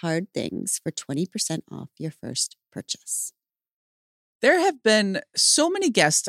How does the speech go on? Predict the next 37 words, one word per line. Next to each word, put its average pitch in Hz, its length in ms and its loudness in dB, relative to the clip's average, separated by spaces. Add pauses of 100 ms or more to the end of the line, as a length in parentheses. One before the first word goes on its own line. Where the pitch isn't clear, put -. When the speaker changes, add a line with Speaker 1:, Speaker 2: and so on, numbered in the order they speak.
Speaker 2:
on 147 160 0
the 143 80 0
podcast 139 640 -6
that 165 100 0
I 175 80 4
wish 190 240 2
we 208 60 0
could 202 140 0
have 190 180 0
gotten 151 380 0 (120)
more 185 520 2
one-on-one 147 520 0
time - 240 -10
with, - 320 -18 (240)
because 196 420 2 (280)
when 240 140 4
you 311 220 0
really 349 280 2
get 294 200 -2
to 269 80 0
sit 240 220 2
down 165 400 4
and 160 160 -2
have 165 240 -2
that 160 260 -2
intimate 262 380 6
experience, 147 640 2 (480)
you 277 300 6
learn 220 600 4
so 240 680 4
much 165 360 -6
more. - 300 -10 (220)
And 185 160 2
that's 269 260 4
why 226 180 4
we 220 100 0
love 147 340 -4